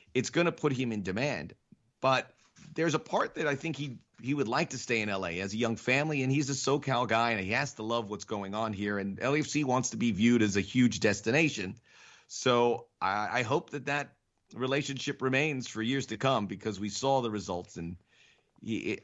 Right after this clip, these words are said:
I, I just love his style. I love how he empowers his assistants and how he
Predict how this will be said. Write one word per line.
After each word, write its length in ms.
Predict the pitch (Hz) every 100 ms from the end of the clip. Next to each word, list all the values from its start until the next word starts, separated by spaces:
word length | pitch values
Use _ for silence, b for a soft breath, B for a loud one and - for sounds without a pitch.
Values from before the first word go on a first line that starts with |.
| -
I, 180 | - 104 -
I 80 |
just 180 | 135 143
love 140 | 175 147
his 120 | 117
style. 440 | - 117 110 - -
I 80 | 107
love 200 | 123 131
how 140 | 139
he 300 | 123 113 104
empowers 520 | - 104 113 135 135 117
his 180 | 120
assistants 680 | 110 - 117 - 117 110 -
and 240 | - 95 82
how 280 | 107 113
he 320 | 101 107 101